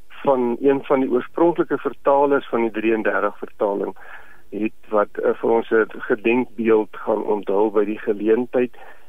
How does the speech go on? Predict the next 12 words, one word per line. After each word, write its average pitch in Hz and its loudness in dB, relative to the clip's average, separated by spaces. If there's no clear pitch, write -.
En, 131 4
eh, 120 4
daar's 127 4
kore 143 6
en 120 2
spreekkore 123 2
en 117 -2
sangers 123 2
wat 113 2
optree. 117 2
Ehm, 104 0
eh, 120 -4